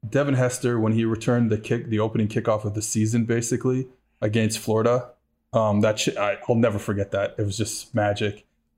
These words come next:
And here, here's one, bec-, and it's, it's kind of L S U related, and it's Roy Williams from Texas.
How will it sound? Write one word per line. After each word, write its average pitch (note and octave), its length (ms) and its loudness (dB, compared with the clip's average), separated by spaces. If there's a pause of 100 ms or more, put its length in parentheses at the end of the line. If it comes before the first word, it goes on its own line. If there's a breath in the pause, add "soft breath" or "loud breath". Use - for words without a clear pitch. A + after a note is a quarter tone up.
(220)
And C#3 380 2
here, D3 300 4
here's C3 360 2
one, A2 480 2
bec-, A2+ 300 -2
and A#2 180 2
it's, A2 220 -2 (100)
it's - 100 -12
kind C3+ 220 0
of A#2 80 2
L A2+ 120 4
S A2 140 -2
U B2+ 80 2
related, G#2+ 400 2
and G#2+ 180 -2
it's G2+ 200 -4
Roy A2+ 240 2
Williams A2 420 2
from G#2+ 140 -2
Texas. G#2+ 640 -4